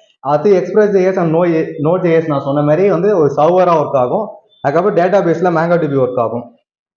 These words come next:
அதுக்கப்புறம் இது மட்டும் தெரிஞ்சுட்டா ஒரு டெவலப்பர் ஆயிட முடியாது. கண்டிப்பா Git தெரிஞ்சிருக்கணும். Git is the distributor version control system. இது வந்து நம்ம இன்னைக்கு என்ன கோட்ல சேஞ்சஸ் பண்றோம், நாளைக்கு என்ன சேஞ்சஸ் பண்றோம் அப்படின்றதெல்லாம் ட்ராக் பண்ணிட்டே இருக்கோம். இப்போ Facebook இருக்கு,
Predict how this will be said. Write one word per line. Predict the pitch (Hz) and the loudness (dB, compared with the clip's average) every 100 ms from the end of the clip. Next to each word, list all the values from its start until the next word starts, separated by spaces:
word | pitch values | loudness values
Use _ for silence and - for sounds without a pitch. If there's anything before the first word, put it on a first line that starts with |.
| _ _ _ _ _ _ _ _ _ _ _ _ _ _ | _ _ _ _ _ _ _ _ _ _ _ _ _ _
அதுக்கப்புறம் | 147 170 214 214 185 | -6 -2 2 2 4
இது | 202 | 2
மட்டும் | 208 202 - | 2 0 2
தெரிஞ்சுட்டா | 185 180 170 175 180 175 175 - | 0 0 0 2 2 0 -4 -6
ஒரு | 147 147 143 135 | 0 2 2 2
டெவலப்பர் | 143 165 175 156 | 0 0 2 2
ஆயிட | 143 | 2
முடியாது. | 135 131 139 | -2 -2 -2
கண்டிப்பா | - 147 156 175 | -2 -2 0 -2
Git | 160 175 | -2 -2
தெரிஞ்சிருக்கணும். | 190 160 143 131 135 202 - - _ 131 | -2 -2 -2 -4 -2 -2 -4 -16 _ -6
Git | 165 175 | -2 0
is | 208 202 | 0 0
the | 196 | 0
distributor | 165 170 185 185 180 | -2 -2 0 2 2
version | 151 156 175 | 2 0 -2
control | 156 147 147 147 | -2 0 -2 -2
system. | 135 160 190 151 | -2 -2 -2 -2
இது | 156 | 0
வந்து | 165 202 202 | 2 2 2
நம்ம | 175 165 | 0 -4
இன்னைக்கு | 160 185 180 | -4 -2 -2
என்ன | 180 | -2
கோட்ல | 180 180 170 160 | 0 2 2 0
சேஞ்சஸ் | 160 160 156 | -2 -2 -2
பண்றோம், | 147 143 147 | -2 -2 0
நாளைக்கு | 151 165 160 | -2 -2 -2
என்ன | 165 | -4
சேஞ்சஸ் | 160 156 156 | -2 -2 -2
பண்றோம் | 139 131 143 | -4 -2 -2
அப்படின்றதெல்லாம் | 139 143 131 139 175 160 113 104 - _ - | 0 -2 -2 -2 -2 -2 -4 -8 -18 _ -6
ட்ராக் | 151 175 | -4 -2
பண்ணிட்டே | 185 170 170 | -2 -2 0
இருக்கோம். | 170 131 160 214 - - | 0 0 -2 -2 -8 -14
இப்போ | - 151 | -4 -2
Facebook | 170 226 208 202 170 | 2 0 2 0 0
இருக்கு, | 170 180 | 0 0